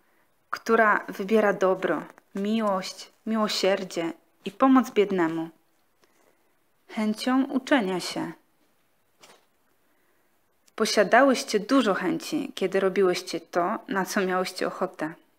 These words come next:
I robiłyście głupoty. Dlatego nie możecie osądzać teraz innych, którzy robią jakieś głupoty, bo robiłyście tak samo. To bardzo ważne.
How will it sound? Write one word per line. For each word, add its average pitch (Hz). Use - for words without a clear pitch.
I -
robiłyście 226
głupoty. 185
Dlatego 214
nie 220
możecie 240
osądzać 185
teraz 190
innych, 175
którzy 202
robią 202
jakieś 190
głupoty, 190
bo 202
robiłyście 262
tak 226
samo. 170
To 220
bardzo 214
ważne. 170